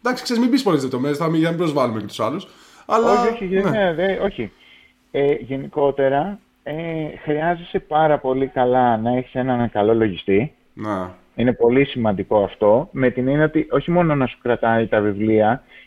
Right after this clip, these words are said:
Speaker 2: και οτιδήποτε χρειάζεται με τιμολόγια το ένα το άλλο, αλλά, ε, χρειάζεται και καλό λογιστή να σου ξεκινήσει την εταιρεία.
Speaker 1: Ναι.
Speaker 2: Δεν είναι πια τόσο δύσκολο, γιατί το λέω και από προσωπική εμπειρία. Όταν είχα ανοίξει για την, ε, επιχείρηση του πατέρα μου πριν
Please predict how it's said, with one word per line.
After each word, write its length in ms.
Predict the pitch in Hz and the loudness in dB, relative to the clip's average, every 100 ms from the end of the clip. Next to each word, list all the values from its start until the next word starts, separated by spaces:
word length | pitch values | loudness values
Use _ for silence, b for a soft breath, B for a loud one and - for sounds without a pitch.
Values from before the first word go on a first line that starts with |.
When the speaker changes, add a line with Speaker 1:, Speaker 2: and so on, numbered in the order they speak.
| B | B
Speaker 2:
και 100 | 127 | 2
οτιδήποτε 500 | 117 120 127 120 120 | 4 2 2 2 -2
χρειάζεται 520 | - 120 117 113 110 | -2 2 4 2 0
με 120 | 110 110 | -4 -2
τιμολόγια 560 | 117 110 110 110 110 | -2 0 2 2 2
το 80 | 110 | 0
ένα 140 | 107 | -4
το 80 | 101 | 0
άλλο, 320 | 101 101 104 - | 2 2 2 2
αλλά, 340 | 127 123 117 - B B B B _ | 2 2 0 -6 B B B B _
ε, 360 | - 143 139 135 | -2 0 2 2
χρειάζεται 380 | - 139 160 180 | 2 0 0 -2
και 140 | 170 | -2
καλό 140 | 143 156 | 0 0
λογιστή 240 | 165 151 | -2 -4
να 80 | 175 | -6
σου 160 | 170 - | -6 -10
ξεκινήσει 720 | - 135 135 135 151 151 110 | -8 -6 -2 0 0 0 -2
την 120 | 101 | -2
εταιρεία. 500 | 104 101 101 95 87 - _ _ _ 107 | -2 0 0 0 -2 -10 _ _ _ -6
Speaker 1:
Ναι. 260 | 104 95 92 _ | -4 -6 -10 _
Speaker 2:
Δεν 280 | 120 131 196 | -2 2 2
είναι 160 | 214 180 | 2 0
πια 260 | - 156 139 | 0 0 0
τόσο 280 | 123 131 | 0 -2
δύσκολο, 360 | 110 110 - 113 | 0 -2 0 -2
γιατί 260 | 110 110 135 | -2 -4 -2
το 120 | 139 | -2
λέω 100 | 151 | 0
και 80 | 156 | -2
από 140 | 147 | -4
προσωπική 540 | 131 120 120 117 - 160 | -4 -4 -6 -6 0 0
εμπειρία. 680 | 123 107 104 101 101 147 - | 2 2 2 2 2 0 -2
Όταν 440 | 131 135 160 147 - | -2 0 -2 -4 -8
είχα 220 | - 127 | -10 -6
ανοίξει 340 | 151 147 156 147 | -4 -4 -6 -6
για 160 | 135 | -6
την, 220 | 127 123 113 | -2 -2 0
ε, 240 | 113 110 | 0 0
επιχείρηση 420 | 104 101 120 120 | -2 -2 -4 -4
του 100 | - | -6
πατέρα 380 | 139 123 123 131 | -4 0 2 2
μου 160 | 127 113 | 2 0
πριν 420 | 123 131 120 98 | 0 2 2 0